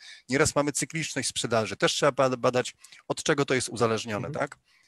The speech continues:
Speaker 1: Nieraz to jest uzależnione od, y, jakiegoś, y, o-, okresy świąteczne,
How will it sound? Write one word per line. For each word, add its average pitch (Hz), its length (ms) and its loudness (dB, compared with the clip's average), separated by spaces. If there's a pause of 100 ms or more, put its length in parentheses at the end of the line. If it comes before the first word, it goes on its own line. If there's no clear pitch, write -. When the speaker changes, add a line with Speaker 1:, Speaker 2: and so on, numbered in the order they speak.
Speaker 1:
Nieraz 120 220 2
to 139 80 2
jest 131 140 0
uzależnione 135 640 2
od, 127 160 0
y, 123 360 -2 (300)
jakiegoś, 139 440 0
y, 135 240 -2
o-, - 180 -2 (220)
okresy - 340 -6
świąteczne, 143 640 0